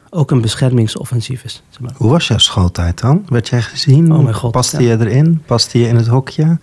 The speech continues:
Speaker 1: Ik heb een f-, fantastische middelbare schoolperiode gehad. Dat was in, eh, gedeeltelijk dus in, eh, in Maassluis, eh, waar ik geboren en getogen ben. En ook de rest van de,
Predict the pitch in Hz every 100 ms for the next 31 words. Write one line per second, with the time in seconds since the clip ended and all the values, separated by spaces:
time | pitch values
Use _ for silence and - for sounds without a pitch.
0 | - - 143 123 - - - 123 - 165
1 | - 147 120 131 123 117 117 - 151 160
2 | 160 151 139 - - - 127 131 123 131
3 | 123 123 123 123 143 123 180 185 143 -
4 | 127 - 123 120 117 117 117 165 127 117
5 | - 151 226 - - 131 120 120 120 -
6 | 120 127 123 - - 131 135 131 220 -
7 | - 139 123 123 - 123 147 - - 131
8 | 120 120 117